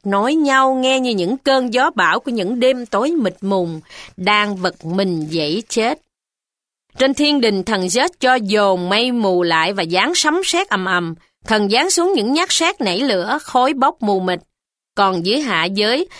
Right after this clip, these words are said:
thần đại dương Poseidon với cây đinh ba khêu sóng biển lên lay chuyển mặt đất bao la và các ngọn núi dốc treo leo, cao vời vợi. Cả vũ trụ bao la đều rung lên,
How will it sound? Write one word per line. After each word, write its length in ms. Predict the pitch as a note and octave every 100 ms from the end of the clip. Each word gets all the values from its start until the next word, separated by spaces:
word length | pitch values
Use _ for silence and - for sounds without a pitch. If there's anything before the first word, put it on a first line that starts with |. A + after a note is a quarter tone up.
| - -
thần 260 | A3 G3+
đại 220 | F#3 F3+
dương 260 | A3 C4 C4
Poseidon 720 | C4 C4 B3 B3+ B3+ B3 A#3+
với 120 | C#4+
cây 220 | D#4 C#4
đinh 220 | B3+ C4 B3
ba 240 | A#3+ B3
khêu 280 | - D4 D4
sóng 260 | C#4 D4+ D#4+
biển 200 | F#3+ A3+
lên 300 | D4 C4+ C4
lay 340 | B3+ D4 D#4
chuyển 340 | B3+ G3 G3 C4+
mặt 140 | -
đất 260 | B3 - -
bao 200 | C4+ C4+
la 280 | C4 C4 C4 - - -
và 160 | A3 G#3
các 220 | C#4+ -
ngọn 300 | G#3+ F3+ G#3+
núi 260 | B3+ D#4 F4+
dốc 180 | E4 G4+ _
treo 220 | C#4 C#4
leo, 340 | C#4 C4 C4 B3+ - _ -
cao 300 | A3+ A3+ A#3
vời 360 | G3+ F#3 D#3 C#3+
vợi. 420 | D#3 D#3 D3+ F3 _ _ _ _ _ _ _ _ _ -
Cả 180 | G3 D#4
vũ 160 | C#4+
trụ 220 | C#4 G#3
bao 240 | A3+ C4+ D4
la 240 | C#4+ C#4
đều 260 | A#3+ G3+ F#3
rung 180 | B3+ D4
lên, 300 | C#4+ C#4+ C#4+